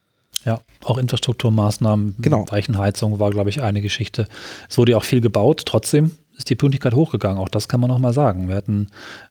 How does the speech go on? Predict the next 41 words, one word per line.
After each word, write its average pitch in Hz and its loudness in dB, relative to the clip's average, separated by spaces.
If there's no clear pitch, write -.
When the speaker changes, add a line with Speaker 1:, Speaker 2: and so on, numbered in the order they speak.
Speaker 1:
ein 110 2
sehr 110 4
starkes - 0
Baustellenjahr 131 0
mit 113 -4
vielen 113 0
auch - -4
veränderten 110 2
Fahrplänen. 127 2
Trotz - -2
allem 113 2
hat 123 0
es - -12
das - -4
nicht - -4
nach 156 0
unten 151 -2
gezogen. 95 -6
Speaker 2:
Ja. - -18
Speaker 1:
Und 104 0
die 107 0
Baustellen 110 2
werden 113 4
auch 104 -2
mittelfristig 117 -2
sicherlich 117 -2
einiges 113 -2
dazu 110 -4
beitragen. 98 2
Man 98 0
baut 101 -2
ja 104 -4
auch 104 -6
da, 104 0
ähm, 104 4
ja, 110 4
wo 117 4
es 120 0
eben 123 4
hilft, 120 2
ne? 98 0